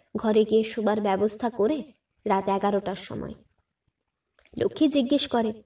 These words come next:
"কোথায় ছিলে?" "পাড়াতেই ছিলাম। রমেশ, ভূপেন আর কানাই আমারই মতো কেরানি। চেনো তো ওদের? ওদের বাড়িতে।" "ভালো কথা, কাল ভোরে ওদের বউরা তোমার সঙ্গে দেখা করতে আসবে।"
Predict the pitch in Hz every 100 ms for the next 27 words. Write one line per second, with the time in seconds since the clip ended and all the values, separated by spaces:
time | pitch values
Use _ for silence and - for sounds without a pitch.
0 | _ _ _ _ 370 359 415 403 349 240
1 | 196 185 _ _ _ _ _ _ _ _
2 | _ _ 202 196 196 285 392 - 269 226
3 | 190 208 - _ _ - - 247 240 240
4 | 247 247 226 226 262 302 254 240 240 _
5 | 240 220 294 392 339 - - 269 302 311
6 | 302 302 285 294 294 226 185 185 _ _
7 | _ _ - 330 427 403 294 294 508 508
8 | _ _ - 294 330 254 214 185 180 196
9 | - _ _ _ _ - - 277 311 359
10 | 320 233 208 202 - _ - 269 269 233
11 | 269 330 302 311 247 247 285 302 302 262
12 | 262 285 285 247 254 285 269 247 214 202
13 | - 185 180